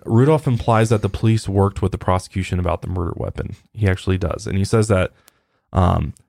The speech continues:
"The tool was missing for weeks, but was found and entered into evidence toward the end of the trial, was found in the Peterson's garage covered in cobwebs, which the defense pointed to as evidence that it wasn't really the murder weapon." But during Peterson's twenty seventeen case with Eccles, who was the,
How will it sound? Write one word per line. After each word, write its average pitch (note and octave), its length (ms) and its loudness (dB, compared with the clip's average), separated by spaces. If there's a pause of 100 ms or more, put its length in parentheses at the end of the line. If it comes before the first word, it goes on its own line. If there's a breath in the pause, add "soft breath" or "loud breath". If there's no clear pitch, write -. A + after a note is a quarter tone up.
(200)
"The G#2+ 80 2
tool C#3 240 2
was C3+ 120 2
missing B2+ 260 0
for G#2 160 0
weeks, G#2+ 220 2
but - 140 -2
was F#2+ 120 0
found F#2+ 280 2
and F#2 100 0
entered F#2+ 300 -4
into F#2 340 -2
evidence A2 320 0
toward F#2+ 220 0
the F#2+ 60 4
end F#2 100 4
of F#2 40 0
the F2+ 80 -2
trial, G#2 300 2
was G2 140 -2
found F#2+ 240 0
in F2+ 100 -2
the F2 80 -4
Peterson's F2+ 440 -6
garage G2+ 320 0
covered F#2 220 -8
in F2+ 80 -6
cobwebs, G2+ 600 -2 (400 loud breath)
which - 240 0
the G2+ 60 -8
defense G2 320 0
pointed F2+ 320 0
to F#2+ 60 2
as F#2 200 0
evidence F#2 320 2
that F2+ 100 0
it E2 60 -2
wasn't F2+ 260 0
really F#2 200 2
the F2+ 80 -2
murder A2+ 240 4
weapon." - 280 -4 (1800 loud breath)
But A2+ 140 -6
during B2+ 460 -2 (180)
Peterson's G#2+ 400 -2
twenty G2+ 180 0
seventeen G2+ 760 -2
case G2 300 -2
with F#2+ 180 -2
Eccles, G2+ 460 -2
who G2+ 60 0
was F#2+ 120 0
the, F#2 300 -2